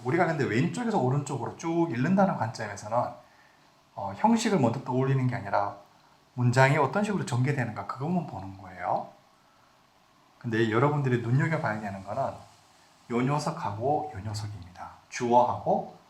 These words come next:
주어 설명 부분이에요. 왜 그러냐? 잠시 후에 문장이 어떻게 변형되어지는지 보게 될 거예요. 그걸 보면, "아, 저렇게 되는구나." 어, 그렇게 볼 수 있어요.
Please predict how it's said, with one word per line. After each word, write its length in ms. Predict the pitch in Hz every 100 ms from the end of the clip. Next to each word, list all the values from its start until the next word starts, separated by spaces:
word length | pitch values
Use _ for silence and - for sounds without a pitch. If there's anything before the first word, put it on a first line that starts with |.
| _
주어 260 | - 113 110
설명 380 | - 135 131 131
부분이에요. 640 | 107 - 90 90 82 82 -
왜 140 | 113 120
그러냐? 640 | 123 104 107 107 90 85 - - _ _ - - - _ -
잠시 300 | 123 165 220
후에 500 | 208 139 98 160 -
문장이 320 | 123 117 160 139
어떻게 560 | 120 233 226 - 123
변형되어지는지 1200 | 127 127 175 175 143 120 107 101 98 143 151 156 - _ _ _ _ _ _ _ -
보게 240 | 143 143
될 200 | 131 87
거예요. 340 | - 87 87 87 - - _
그걸 340 | - 113 139 135
보면, 340 | 92 95 143
"아, 920 | 165 - - - - - - - - -
저렇게 340 | - 107 104
되는구나." 580 | - 90 87 87 85 - - _ _ - - - - - -
어, 260 | - 95 - - - - -
그렇게 320 | 139 127 - 139
볼 120 | 147
수 120 | -
있어요. 420 | 101 - 98 156